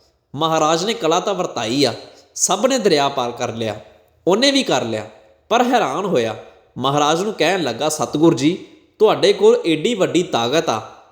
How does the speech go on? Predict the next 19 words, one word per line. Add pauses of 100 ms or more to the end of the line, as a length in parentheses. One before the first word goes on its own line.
ਮੈਂ
ਪਹਿਲਾਂ
ਕਦੇ
ਨਹੀਂ
ਦੇਖੀ। (460)
ਹੁਣ
ਦੁਨੀਆ
ਦੇ
ਲੋਕ
ਇਹੋ
ਜਿਹੀਆਂ
ਚੀਜ਼ਾਂ
ਨੂੰ (300)
ਵੱਧ
ਮੰਨਦੇ
ਆ।" (540)
ਸਾਧ
ਸੰਗਤ
ਜੀ,